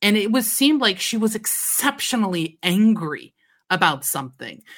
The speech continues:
And she was calmly trying to say, you know, "You're waking up my kid," et cetera. And it, I, I was trying to get her to talk. And I'm like, "Okay, I'm so sorry about that. How can I help you?" But it's like she couldn't hear that I accepted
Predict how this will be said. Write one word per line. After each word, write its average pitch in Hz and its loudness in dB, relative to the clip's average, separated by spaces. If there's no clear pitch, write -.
And 202 0
she 214 0
was 185 0
calmly 240 2
trying 185 2
to 175 -8
say, 190 2
you 165 2
know, 151 0
"You're 170 0
waking 196 2
up 175 -4
my 147 0
kid," 202 0
et 143 -10
cetera. 170 2
And 170 -2
it, 220 2
I, 196 -2
I 226 4
was 220 0
trying 285 4
to 302 -4
get 220 -2
her 185 -2
to 175 -8
talk. 190 2
And 190 -4
I'm 180 -4
like, 170 -6
"Okay, 202 -6
I'm 214 2
so 247 0
sorry 214 4
about 170 2
that. 165 0
How 208 0
can 208 -4
I 185 4
help 202 0
you?" 135 -12
But 196 -8
it's 220 -6
like 247 2
she - -2
couldn't 262 2
hear 190 0
that 214 0
I 208 4
accepted 185 -2